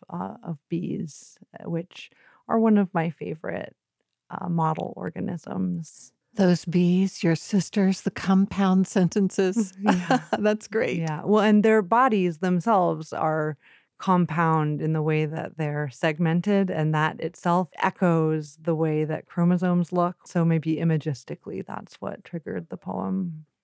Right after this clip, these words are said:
Speaker 2: Impossible Object on page sixty-nine is another terrific slide from science to lover, more akin to wave particle.
Speaker 1: Mm-hmm.
Speaker 2: Would you read that?
Speaker 1: Absolutely. Impossible Object.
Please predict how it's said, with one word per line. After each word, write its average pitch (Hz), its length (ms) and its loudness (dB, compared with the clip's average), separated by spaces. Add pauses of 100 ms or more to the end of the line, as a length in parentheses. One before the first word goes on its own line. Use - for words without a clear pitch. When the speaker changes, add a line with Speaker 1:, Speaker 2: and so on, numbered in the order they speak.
(260)
Speaker 2:
Impossible 226 760 0
Object 185 440 -2
on 170 120 -2
page 185 240 -2
sixty-nine 185 800 -2
is 190 300 -2 (260)
another 240 380 2
terrific 208 480 -2
slide 190 400 0
from 156 180 -4
science - 840 -2 (100)
to 185 180 0
lover, 175 640 0
more 185 300 2
akin 175 640 0
to 156 480 -4
wave 170 420 2
particle. 185 480 -2 (100)
Speaker 1:
Mm-hmm. 190 540 8 (380)
Speaker 2:
Would 220 160 0
you 208 80 2
read 196 180 0
that? 196 260 -2 (160)
Speaker 1:
Absolutely. 160 760 -4 (1120)
Impossible 190 600 2
Object. 156 800 -2